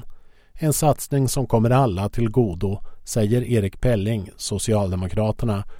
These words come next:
kommunstyrelsens ordförande. "Vi fortsätter kraftsamlingen för äldreomsorgen. Med ett tydligt uppdrag om ökad trygghet och säkerhet för äldre, resurser för färre medarbetare per chef,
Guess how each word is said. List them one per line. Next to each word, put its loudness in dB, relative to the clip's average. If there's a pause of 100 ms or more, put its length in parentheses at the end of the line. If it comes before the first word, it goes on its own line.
(120)
kommunstyrelsens 2
ordförande. -2 (1200)
"Vi 0
fortsätter 0
kraftsamlingen 0
för -2
äldreomsorgen. 0 (600)
Med 2
ett 0
tydligt 2
uppdrag 4
om -2
ökad 2
trygghet 0
och 0
säkerhet 0
för -6
äldre, 0 (300)
resurser 2
för 2
färre 0
medarbetare 0
per 0
chef, -2